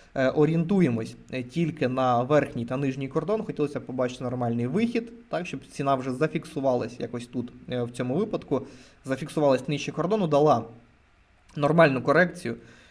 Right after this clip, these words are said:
і на молодшому таймфреймі дала якесь підтвердження вже з поглинанням,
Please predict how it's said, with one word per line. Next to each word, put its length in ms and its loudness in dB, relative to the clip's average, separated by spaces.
і 120 4
на 100 6
молодшому 500 4
таймфреймі 440 0
дала 220 4
якесь 240 -2
підтвердження 600 -2
вже 160 -4
з 60 -10
поглинанням, 600 -4